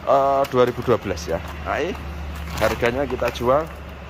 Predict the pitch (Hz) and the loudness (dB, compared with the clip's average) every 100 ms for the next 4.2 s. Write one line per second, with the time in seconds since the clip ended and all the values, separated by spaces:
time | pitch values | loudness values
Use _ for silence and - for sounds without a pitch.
0 | - - - 85 85 85 87 110 110 120 | -10 -8 -4 -2 -2 -2 -2 -2 0 0
1 | 120 - - - - - - - - - | -2 -4 -10 -10 -10 -10 -10 -12 -12 -12
2 | - 113 123 104 98 67 85 90 - 90 | -4 0 0 0 -6 -8 -6 -6 -4 -4
3 | 82 82 - 76 65 76 71 73 87 80 | -4 -6 -8 -6 -6 -8 -8 -6 -6 -6
4 | 80 78 | -8 -8